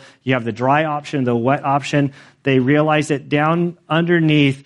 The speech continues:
is, is a reserve of water that would accommodate all of this. It's, it's, it's, oh, it's kind of uncanny, isn't it? Like, just happens to have all of this stuff. Now, today, you can't enter through the east gate.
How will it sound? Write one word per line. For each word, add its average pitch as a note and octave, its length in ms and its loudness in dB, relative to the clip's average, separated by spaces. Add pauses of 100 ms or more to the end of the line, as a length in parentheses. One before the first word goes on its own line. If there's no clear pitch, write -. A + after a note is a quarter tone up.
(380)
is, C#3 480 2
is C3 160 2
a C3+ 80 4
reserve B2+ 420 2
of A#2+ 200 -2
water C3 340 0
that B2 220 -4
would B2 340 2
accommodate C3+ 800 0
all C3+ 260 4
of G#2+ 120 -2
this. A2+ 240 -6
It's, - 260 -6
it's, - 460 -8
it's, - 200 -6
oh, B2+ 220 -4
it's A#2 140 -10
kind D#3 200 -2
of A2+ 120 0
uncanny, A2+ 500 -2
isn't A#2+ 340 2
it? F3+ 160 2
Like, A2+ 240 0
just C3+ 220 -2
happens C3 420 -4
to C3 440 -4 (280)
have C#3+ 200 0
all C3+ 160 2
of B2 40 0
this A2+ 120 -4
stuff. A2 400 -4 (840)
Now, D3+ 200 0
today, D#3 720 0 (1600)
you C3+ 140 0
can't F#3 260 -2
enter E3 340 0
through C3+ 200 -2
the C3+ 180 0
east C3 200 0
gate. A#2 400 -2